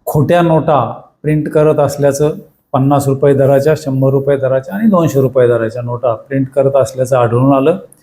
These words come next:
एकूण चौदाशे त्रेचाळीस बनावट नोटा दोन लाख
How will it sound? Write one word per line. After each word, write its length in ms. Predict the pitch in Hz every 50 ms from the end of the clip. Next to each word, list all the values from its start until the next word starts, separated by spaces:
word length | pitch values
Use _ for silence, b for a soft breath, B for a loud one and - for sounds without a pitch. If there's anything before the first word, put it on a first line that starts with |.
| b b b b b b b _ _ _ _ _ _ _ _ _ _ -
एकूण 400 | 135 139 135 160 165 165 160 -
चौदाशे 680 | - 156 143 139 135 151 151 147 151 170 160 160 160 156
त्रेचाळीस 720 | 156 - - 143 143 135 139 156 151 156 160 143 135 127
बनावट 380 | 139 139 139 143 143 147 143 143
नोटा 640 | 139 139 135 131 135 151 135 120 117 120 - - - - - - -
दोन 360 | 117 113 139 143 147 147 143
लाख 220 | 139 143 143 147